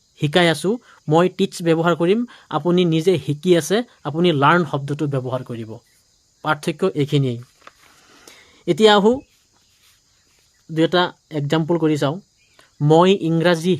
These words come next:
শিকিম, মই ইংৰাজী শিকিম। ফিউচাৰ টেন্সত বাক্যটো বনাইছোঁ, মই ইংৰাজী শিকিম। I will learn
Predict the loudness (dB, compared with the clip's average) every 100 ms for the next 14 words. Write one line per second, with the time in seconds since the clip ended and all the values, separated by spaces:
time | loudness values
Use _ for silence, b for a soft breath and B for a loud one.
0 | -4 -10 0 0 0 -6 -8 -2 -2 -2
1 | -4 -4 0 -2 -2 -6 -6 _ -8 -8
2 | -2 -4 -4 -8 0 0 0 -4 -2 -4
3 | -4 -6 -2 -2 -4 -6 -10 B B -2
4 | 0 0 -2 -4 -2 -2 -2 -6 -6 -6
5 | -6 -6 -4 0 0 2 0 0